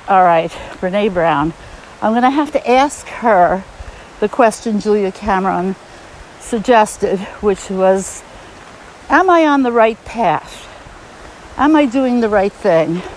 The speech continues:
How do I d-, do it in a way that has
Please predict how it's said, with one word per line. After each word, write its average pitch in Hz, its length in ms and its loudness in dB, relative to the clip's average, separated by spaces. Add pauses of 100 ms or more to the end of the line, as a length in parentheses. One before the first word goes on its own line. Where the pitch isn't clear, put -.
(840)
How 302 280 4
do 311 160 0
I 262 300 4
d-, 226 240 -10 (320)
do 233 220 2
it 220 160 2
in 214 140 -2
a 214 60 0
way 202 380 2 (580)
that 196 180 2
has 190 440 2